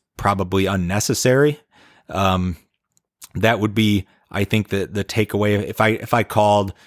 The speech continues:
say, my five or ten, uh, uh, customers I know who are, ever been great marketers over the years,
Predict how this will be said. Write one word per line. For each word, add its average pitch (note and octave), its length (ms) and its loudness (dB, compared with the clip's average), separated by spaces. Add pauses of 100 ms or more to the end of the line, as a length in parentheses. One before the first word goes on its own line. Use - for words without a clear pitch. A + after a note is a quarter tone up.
(400)
say, - 220 0
my G2+ 140 0
five G#2 300 2
or G2 60 -2
ten, G2+ 440 0 (220)
uh, G2 400 -4 (120)
uh, F#2 160 -8
customers G2+ 560 0
I F#2+ 80 2
know F#2+ 240 2
who F#2+ 180 0
are, F#2 320 -2
ever G2 300 -6
been G2 300 -2
great G2+ 280 4 (400)
marketers F#2+ 520 0
over F#2+ 260 0
the F2+ 60 -2
years, F2+ 440 0